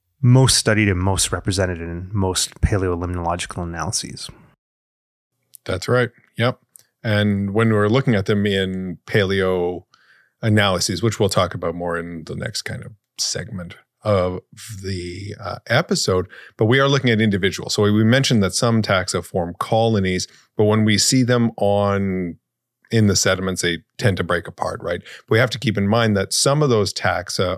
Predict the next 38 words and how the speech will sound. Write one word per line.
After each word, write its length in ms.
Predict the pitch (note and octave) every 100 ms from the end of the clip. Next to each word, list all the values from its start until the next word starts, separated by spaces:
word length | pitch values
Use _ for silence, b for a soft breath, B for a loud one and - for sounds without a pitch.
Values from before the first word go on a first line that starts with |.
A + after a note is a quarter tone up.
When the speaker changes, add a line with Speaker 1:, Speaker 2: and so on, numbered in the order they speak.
| -
Speaker 2:
are 380 | G#2 G#2 G#2 G2+
forming 480 | - G#2 F#2+ F#2 F#2
colonial 720 | - F#2 F2+ F2+ F2+ F2 F#2+
chains 840 | - A2 G2 G2 G2 F#2+ F#2+ -
or 480 | G2 F2+ F2 F2 - B B B
rings 840 | G#2 G#2 A#2 A2 G#2+ G#2+ A2 G2+ G2
of 580 | G#2 F2+ F2+ F2+ F2 G2
different 500 | - G2+ - F#2+ F2+ -
individual 680 | A#2+ G#2 G2+ F#2 G2 F#2+ F2+
cells. 500 | - F#2+ A2 F3+ - B B
And 140 | A2 B2+
that 220 | D3+ -
can 200 | C#3 A2
be, 260 | G#2+ G2+ G#2+
I 20 |
mean, 120 | G2
that's 200 | F2+ F#2+
interesting 360 | D#3+ A#2 G2+ F2
'cause 280 | F#2 - - _ _ _ _ -
they 200 | A2+ G2+
get 220 | G#2 F#2+
bigger 460 | G#2+ G#2+ G#2+ G#2 G2+
and 80 | F2+
they 100 | F#2+
look 200 | A#2+ A2+
cool, 240 | A#2 F#2+ B B B
but 100 | A#2+
it 80 | G#2
can 180 | A2+ G#2+
also 380 | A#2+ A#2 B2+
be 280 | G2+ G#2 G2
important 720 | F#2 F2+ - G#2+ G2+ F#2 F2+
for 760 | - - - G#2 G2 F#2 F2+ E2
their 420 | E2+ E2 E2+ E2+
life 240 | E2 F#2 -
history 340 | - - F2+
and 80 |
their 80 | F2+